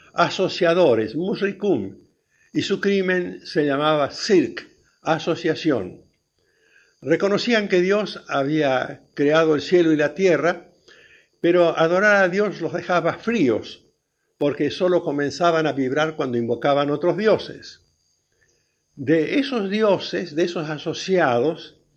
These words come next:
el Corán habla para demostrar su impotencia, para describir su ruina en el juicio final y para burlarse de esos dioses, sobre todo cuando se trataba de divinidades femeninas.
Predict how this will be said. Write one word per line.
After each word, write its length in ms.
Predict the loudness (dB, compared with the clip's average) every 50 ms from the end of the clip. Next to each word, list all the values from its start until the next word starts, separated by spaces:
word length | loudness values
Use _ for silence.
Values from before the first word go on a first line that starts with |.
| _ _ _ _ _ _ _ _
el 240 | -4 -2 -2 -2 0
Corán 720 | 0 2 4 4 4 2 0 -2 -6 -10 -12 -14 -20 _ _ _ _ _
habla 600 | 2 2 4 4 4 2 0 0 0 0 0 0
para 220 | -2 -2 0 0 0
demostrar 500 | 0 -2 -2 -4 -4 -2 0 0 0 0
su 120 | -2 -4
impotencia, 960 | -4 -4 -2 -2 -4 -4 0 0 0 2 0 0 -4 -4 -2 -2 -2 0 0
para 180 | 0 0 2 0
describir 540 | 0 -2 -2 -2 -2 0 4 4 4 4
su 240 | 2 0 0 0 0
ruina 460 | 0 0 2 2 2 2 2 2 0
en 100 | 0 0
el 100 | -2 -4
juicio 440 | -4 -2 -4 -4 -4 -4 -8 -12 -10
final 480 | -6 -4 -4 -2 0 0 -2 -2 -6 -8 -20 _ -20 -20 -18 _ 0
y 120 | 0 2
para 240 | 4 4 4 4 4
burlarse 680 | 2 2 0 2 2 0 0 -2 -2 0 0 0 2
de 220 | 2 0 0 0 -2
esos 240 | -2 -4 -6 -2 0
dioses, 480 | 2 2 2 2 0 -2 -4 -4 -6 -16 -20 -20 -16
sobre 320 | -4 0 2 2 2 2 2
todo 360 | 4 2 4 4 2 2 0
cuando 260 | 0 0 0 -2 -4
se 160 | -2 -4 -4
trataba 460 | -2 -2 -4 0 0 0 2 2 2
de 120 | 2 2 0
divinidades 640 | 0 0 -2 -2 0 0 2 2 2 0 0 -2
femeninas. 760 | -4 -4 -2 -2 0 0 0 0 0 -2 -8 -12 -18 -20